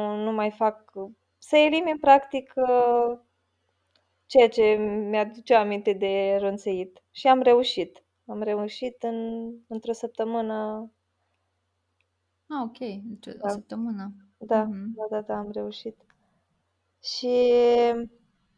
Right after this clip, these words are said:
Speaker 1: ușor, ușor apoi am încercat și cu alimentația să,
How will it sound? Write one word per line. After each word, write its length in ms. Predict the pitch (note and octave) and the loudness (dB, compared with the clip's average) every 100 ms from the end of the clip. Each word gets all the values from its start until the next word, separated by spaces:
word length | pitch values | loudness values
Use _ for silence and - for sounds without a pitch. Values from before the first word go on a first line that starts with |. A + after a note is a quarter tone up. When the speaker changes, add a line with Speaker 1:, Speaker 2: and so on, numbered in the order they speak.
| _ _ - | _ _ -10
Speaker 1:
ușor, 280 | A3+ B3 A#3 | 0 0 0
ușor 260 | A3+ A#3 | 0 2
apoi 300 | A3+ A3 A3+ | 2 0 0
am 160 | A3+ G#3+ G#3+ G#3+ | 0 0 -4 -4
încercat 420 | G#3+ A3 G#3 A3 | -4 -6 -2 -4
și 100 | - | -4
cu 100 | - | -2
alimentația 680 | G#3+ G#3 G#3 G#3 G#3+ G#3+ G3 | -2 0 -6 -4 -4 -2 -4
să, 480 | G3 G3 G3 G3 | -4 -6 -4 -2